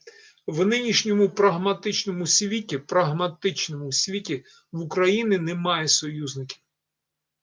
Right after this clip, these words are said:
І є тільки ситуативні друзі, які дають Україні рівно стільки озброєнь, щоб вона могла стримувати Росію. Озброєння, щоб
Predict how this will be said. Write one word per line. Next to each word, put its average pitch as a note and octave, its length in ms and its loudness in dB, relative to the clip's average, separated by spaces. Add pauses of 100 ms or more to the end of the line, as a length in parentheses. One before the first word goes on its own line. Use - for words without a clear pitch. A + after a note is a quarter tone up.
(540)
І E3+ 80 -2
є G#3+ 200 4
тільки G3+ 340 -2
ситуативні F3 920 4
друзі, C#3 480 -2
які C#3+ 320 -2
дають E3+ 460 -2
Україні E3+ 680 -2
рівно E3 300 -4
стільки D#3 460 -4
озброєнь, F3 640 -2 (320)
щоб F3 200 -2
вона G#3+ 260 4
могла F3+ 360 2
стримувати E3 640 -2
Росію. C#3+ 500 -4 (960)
Озброєння, F#3+ 760 8
щоб D3+ 300 -6